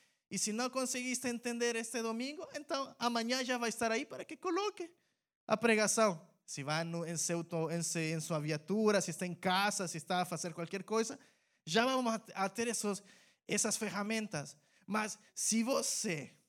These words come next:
não se alimenta, Então, esquece, vai chegar um momento em que a Jezabel vai te enviar uma mensagem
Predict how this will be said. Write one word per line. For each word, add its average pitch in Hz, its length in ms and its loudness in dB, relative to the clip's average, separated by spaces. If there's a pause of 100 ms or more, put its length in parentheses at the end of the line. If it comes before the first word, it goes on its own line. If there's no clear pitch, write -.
(220)
não 190 300 -2
se 262 220 4
alimenta, 220 1080 6 (680)
Então, 233 400 0 (100)
esquece, 254 540 0
vai 214 200 0
chegar 226 320 2
um 233 80 -2
momento 254 760 2 (320)
em 226 180 0
que 240 280 0
a 226 140 4
Jezabel 233 680 2
vai 233 160 -2
te - 120 -4
enviar 226 300 2
uma 233 240 4
mensagem 262 880 2